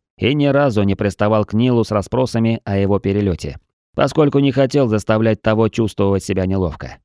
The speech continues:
Когда доклад о полете добрался до Вашингтона, то, что сделал Нил, начало казаться проявлением халатности чиновникам наса, которые его читали,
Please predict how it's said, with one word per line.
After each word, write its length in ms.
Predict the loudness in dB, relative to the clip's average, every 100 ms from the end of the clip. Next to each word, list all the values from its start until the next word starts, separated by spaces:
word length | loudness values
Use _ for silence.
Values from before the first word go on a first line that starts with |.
| _ _ _ _
Когда 300 | -4 0 2
доклад 400 | 2 2 2 0
о 60 | 0
полете 360 | 0 0 0 0
добрался 540 | 0 2 2 0 0
до 120 | 0
Вашингтона, 680 | 0 -2 -4 -2 -2 -2 -4 -12 _ _
то, 180 | 0 2
что 200 | 2 0
сделал 380 | 2 2 2 2
Нил, 260 | 2 0 -2 -8 _ _ -2
начало 400 | 0 2 0 2
казаться 420 | 0 0 0 -2
проявлением 640 | 0 2 2 2 2 2 0
халатности 640 | 0 0 0 -4 -4 -4
чиновникам 600 | 0 0 0 0 -2 -2
наса, 380 | -2 -4 -8 -12 _ _ -2
которые 580 | 0 2 2 4 2
его 200 | 2 0
читали, 480 | -2 -2 -2 -2 -6